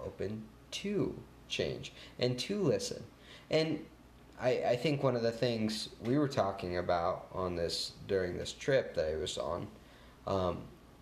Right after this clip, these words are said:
was this whole concept that the, the biggest problem with politics and religion right now is that people are so grounded in their beliefs, in what they believe, that they do not want to have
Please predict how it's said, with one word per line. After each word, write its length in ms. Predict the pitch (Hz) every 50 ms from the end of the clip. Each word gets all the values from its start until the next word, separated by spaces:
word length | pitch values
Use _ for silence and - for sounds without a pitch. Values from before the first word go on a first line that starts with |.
| - - - - - - - - - -
was 120 | - 117 110
this 140 | 110 107 -
whole 140 | 165 151 -
concept 680 | - 139 131 127 135 135 - - 95 85 - - - -
that 220 | 92 98 95 - -
the, 100 | 98 98 - - 107
the 80 | 117 107
biggest 320 | 107 120 123 139 - -
problem 440 | - 139 123 120 113 104 98 95 95
with 200 | 92 90 - - - - - - - - - - - - - - - - - - - -
politics 640 | - 135 131 139 147 143 - 165 147 143 147 - - -
and 160 | 101 101 98
religion 420 | 101 107 123 143 143 110 98 95 92
right 200 | 90 82 80 85
now 340 | 85 80 76 71 82 95 - - - - - - - - - - - - - - - -
is 120 | 104 101
that 220 | 104 101 90 - -
people 540 | - 139 156 151 - 135 117 107 98 - -
are 140 | - 85 101
so 1120 | - - - - - - - - - - - 160 165 160 165 170 180 180 185 185 180 170 151
grounded 920 | 143 160 160 170 190 190 190 196 196 190 190 175 139 120 104 95 101 98 - - - - - -
in 180 | 127 139 147
their 120 | 170 185 190
beliefs, 800 | 185 196 202 214 226 165 117 107 110 110 - - - - - - - - - - -
in 260 | - 110 113 113 110 110
what 320 | 143 185 240 240 - -
they 140 | 156 147 127
believe, 580 | 107 113 107 98 95 95 85 76 78 101 - - - - - - - - - - - - -
that 140 | 110 110 -
they 100 | 117 107
do 120 | 110 113
not 220 | 113 117 131 143 139
want 160 | 151 156 156
to 60 | 156
have 360 | 139 113 110 98 101 107 110